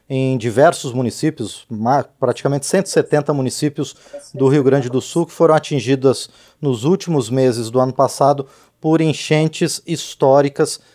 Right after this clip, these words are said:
que arrasaram a estrutura de muitas localidades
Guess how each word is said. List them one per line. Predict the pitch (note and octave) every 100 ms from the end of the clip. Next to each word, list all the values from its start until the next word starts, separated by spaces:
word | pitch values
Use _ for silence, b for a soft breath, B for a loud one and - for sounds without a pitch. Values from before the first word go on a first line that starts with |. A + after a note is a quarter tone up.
| b -
que | D#3+ F3+ F3+ D3+
arrasaram | A#2 B2 G#2 B2 C#3 C3+ A#2+
a |
estrutura | A2+ - A2+ - - E3+ D3
de | G#2+ G#2+ G#2
muitas | A#2 B2 A#2+
localidades | A#2+ A2+ B2 A2+ G2 A#2+ D3+ -